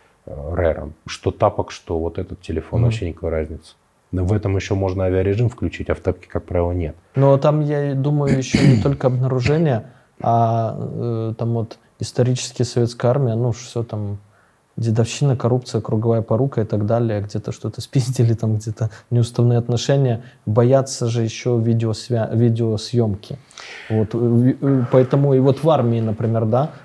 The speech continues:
Speaker 2: у меня там брат служил в Беларуси, и получается, им разрешают эти звонилки, и то не каждый день, там по выходным образно звонилки, и, но смартфоны, с-,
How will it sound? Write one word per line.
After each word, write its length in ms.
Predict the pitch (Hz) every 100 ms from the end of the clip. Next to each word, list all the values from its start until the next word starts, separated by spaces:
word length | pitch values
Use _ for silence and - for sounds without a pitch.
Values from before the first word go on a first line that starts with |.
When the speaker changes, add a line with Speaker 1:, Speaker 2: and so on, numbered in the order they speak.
| -
Speaker 2:
у 40 |
меня 180 | 120 117
там 180 | 120 117
брат 200 | 123 123
служил 340 | - 117 117 139
в 60 |
Беларуси, 540 | 135 127 120 113 - 104 - _
и 60 | 113
получается, 680 | 110 120 120 143 139 135 131
им 420 | 127 139 135 131
разрешают 720 | 127 123 131 - 147 117 110
эти 200 | 113 101 110
звонилки, 600 | 113 123 139 220 - 123
и 40 |
то 180 | 120 117
не 240 | 110 113 113
каждый 320 | 117 113 120
день, 240 | 127 190
там 220 | 190 110 107
по 80 |
выходным 460 | 110 - 123 127 117
образно 360 | 107 110 104 110
звонилки, 600 | 104 120 151 175 - - - - -
и, 200 | 113 113
но 180 | 123 123
смартфоны, 500 | 135 123 - 165
с-, 80 | 156